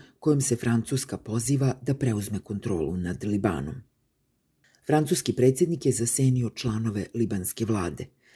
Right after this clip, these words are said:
Država je bila odsutna iz slike i na druge načine. Jedan T V komentator se požalio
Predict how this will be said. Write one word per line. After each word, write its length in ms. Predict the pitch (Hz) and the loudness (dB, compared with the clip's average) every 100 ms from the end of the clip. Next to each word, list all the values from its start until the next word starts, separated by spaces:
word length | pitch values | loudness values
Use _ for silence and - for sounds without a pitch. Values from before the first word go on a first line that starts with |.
| - - | -20 -6
Država 360 | 127 123 139 | 2 4 6
je 60 | 123 | 4
bila 220 | 123 127 | 4 2
odsutna 420 | 117 123 123 117 | 2 0 -2 -4
iz 100 | 87 | -4
slike 400 | - 139 143 147 - | -2 -2 -2 -4 -2
i 60 | 143 | -2
na 100 | 135 | -2
druge 280 | 131 120 | 0 -2
načine. 500 | 104 - - 87 67 - _ _ - _ - | -2 -4 -8 -8 -10 -12 _ _ -20 _ 2
Jedan 340 | 135 127 120 | 4 4 2
T 140 | 120 | 0
V 80 | 113 | -4
komentator 680 | 110 98 101 - 131 135 143 | -4 -4 -4 0 0 2 0
se 200 | - 110 | 0 -2
požalio 520 | 104 123 147 143 131 | -2 2 2 4 2